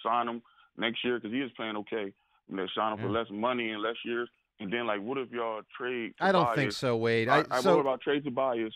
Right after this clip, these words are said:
Speaker 1: for, uh, DeRozan and Drummond? Y'all can stay in the mix with that. And then y'all can still do something next year 'cause DeRozan had one year. Maybe you could trade him off,
Speaker 3: Yep.
Speaker 1: or maybe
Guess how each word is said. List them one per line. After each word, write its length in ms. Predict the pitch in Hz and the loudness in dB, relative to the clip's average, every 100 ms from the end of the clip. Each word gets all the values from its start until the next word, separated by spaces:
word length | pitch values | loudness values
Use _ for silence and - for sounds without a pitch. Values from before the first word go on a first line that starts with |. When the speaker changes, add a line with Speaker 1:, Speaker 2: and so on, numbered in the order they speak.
| - | -6
Speaker 1:
for, 120 | 117 | -4
uh, 500 | - 110 110 101 - - - | 0 0 0 -2 -6 -10 -8
DeRozan 680 | 90 85 87 101 123 123 110 | -6 -2 0 0 0 -2 -6
and 140 | 104 | -8
Drummond? 340 | 95 127 107 98 | -4 -4 -4 -2
Y'all 140 | 107 | -2
can 100 | 113 | -4
stay 160 | - 104 | -4 -4
in 60 | 95 | -4
the 60 | |
mix 260 | 95 117 - | -4 -4 -6
with 140 | 92 | -4
that. 220 | 110 98 - _ _ _ _ | -4 -4 -8 _ _ _ _
And 160 | 85 98 | -8 -2
then 300 | 113 107 80 | -2 -2 -8
y'all 200 | - 95 | -4 -4
can 80 | 107 | -4
still 160 | - 104 | -6 -8
do 160 | 101 113 | -8 -6
something 220 | 104 101 | -6 -4
next 220 | 120 - | -4 -4
year 140 | 95 85 | -8 -8
'cause 140 | 92 | -8
DeRozan 420 | 87 92 107 98 | -4 -2 -2 -4
had 120 | 101 | -4
one 260 | 92 95 104 | -4 -4 -4
year. 200 | 117 104 | -2 -4
Maybe 180 | 92 95 | -6 -14
you 60 | 95 | -16
could 120 | - | -8
trade 260 | - 101 107 | -4 -2 -2
him 160 | 101 | -2
off, 140 | 101 104 | -2 0
Speaker 3:
Yep. 220 | 143 139 | -2 -2
Speaker 1:
or 60 | 92 | -6
maybe 260 | 101 113 | -4 -4